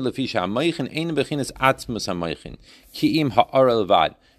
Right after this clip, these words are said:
Because the moichin are not the essential moichin themselves, but only a ray from the moichin. V'lachein hein behelem v'hamidus b'izgalus. Therefore, they are concealed. And the only thing that's revealed is the,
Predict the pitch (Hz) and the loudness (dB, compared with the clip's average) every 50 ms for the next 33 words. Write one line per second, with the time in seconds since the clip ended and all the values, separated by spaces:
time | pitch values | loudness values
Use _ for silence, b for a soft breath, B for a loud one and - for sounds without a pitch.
0 | b - 113 123 101 92 110 110 120 143 175 170 156 151 120 113 110 120 135 131 | b -6 -4 -2 -2 -2 -2 0 0 2 0 0 0 -2 -4 -2 -2 -2 -2 -2
1 | 120 - - - 101 95 - - - 107 110 104 - - 104 90 82 82 85 85 | -4 -4 -4 -2 -4 -4 -2 -2 -2 -2 -2 -4 -4 -2 -2 -2 -2 -2 -2 -2
2 | 90 - - - 87 80 76 69 69 - 78 76 85 98 - - 117 - - 151 | -2 -4 -6 -6 -8 -6 -8 -8 -6 -4 -2 0 0 0 -2 -2 -2 -2 -2 -2
3 | 156 151 143 131 120 104 127 135 147 151 147 - 87 78 73 71 71 71 76 76 | -2 0 0 -2 0 0 2 2 2 2 0 -4 -10 -10 -10 -10 -10 -12 -12 -12
4 | - 82 87 85 82 82 - - 170 160 135 107 123 123 123 107 101 92 113 135 | -12 -8 -4 -4 -2 -2 -2 -4 -4 -4 -2 -2 -2 0 0 0 2 2 0 0
5 | 139 131 120 107 107 87 - - - _ _ - - - - - - 92 95 120 | 0 0 0 0 0 0 -2 -6 -14 _ _ -18 -16 -16 -12 -8 -4 -2 0 0
6 | 139 139 120 92 95 120 107 87 - - 101 92 80 73 - - 120 139 151 143 | 0 0 0 -2 -2 -4 -4 -4 -2 0 0 0 0 0 -4 -2 0 0 0 0
7 | - - 160 180 190 165 127 123 131 131 b b b b b b _ 120 98 120 | -2 -2 0 2 4 4 4 4 2 -2 b b b b b b _ -4 0 0
8 | 139 156 147 123 127 123 - - 123 101 - - - 160 165 120 90 - - _ | 2 2 2 2 0 -2 -4 -8 -12 -12 -12 -10 -6 -4 -2 -2 -2 -4 -8 _
9 | _ _ _ _ _ _ - 110 110 110 - 143 160 165 147 117 139 127 110 - | _ _ _ _ _ _ -6 -4 -2 0 0 0 0 0 -2 -2 -2 -4 -4 -2
10 | - 113 95 - 156 185 165 135 113 - - - 113 101 92 - 120 113 110 110 | -2 -4 -4 -2 0 2 2 2 0 -2 -4 -6 -4 -4 -4 -4 -4 -4 -4 -6
11 | - | -8